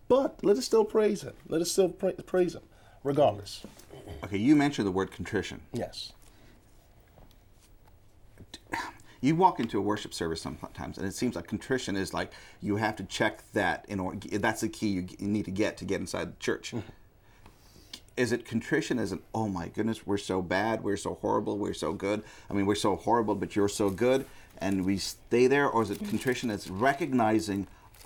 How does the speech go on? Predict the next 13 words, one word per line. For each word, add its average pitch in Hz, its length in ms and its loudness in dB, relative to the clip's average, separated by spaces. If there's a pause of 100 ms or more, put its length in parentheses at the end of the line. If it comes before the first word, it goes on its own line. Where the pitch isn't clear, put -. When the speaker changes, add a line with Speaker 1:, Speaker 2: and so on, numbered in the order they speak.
(540)
Speaker 2:
our 113 200 4
part - 500 2
in 101 180 -2
this 95 180 -2
whole 92 180 -2
sinful 95 380 -2
existence, 92 600 -4 (600)
but 101 160 0
rejoicing 110 680 2
in 95 80 -4
the 92 60 -6
fact 92 380 -2 (800)
that 82 340 -2